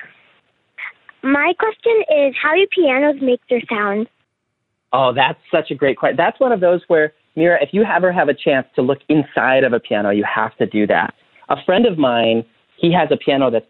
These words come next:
Speaker 2: been completely taken apart. And you should look this up. If you don't, if you can't do this with a piano near you, look up on YouTube and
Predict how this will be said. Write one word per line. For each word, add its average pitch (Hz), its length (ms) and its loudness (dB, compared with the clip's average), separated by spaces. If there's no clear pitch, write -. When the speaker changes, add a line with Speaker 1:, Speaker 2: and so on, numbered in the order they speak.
Speaker 2:
been 117 160 -2
completely 277 720 -2
taken 170 240 -2
apart. 123 360 -4
And 147 120 -2
you 170 80 2
should 190 120 0
look 170 220 0
this 156 140 0
up. 135 140 -2
If 101 100 -10
you 151 80 0
don't, 185 200 0
if 139 100 -10
you 175 100 -6
can't - 260 -6
do 151 120 0
this 151 160 0
with 143 100 -6
a 127 40 -12
piano 131 300 0
near 120 220 2
you, 107 160 2
look 123 240 0
up 156 120 -2
on 123 160 -2
YouTube 123 400 -2
and 104 100 -8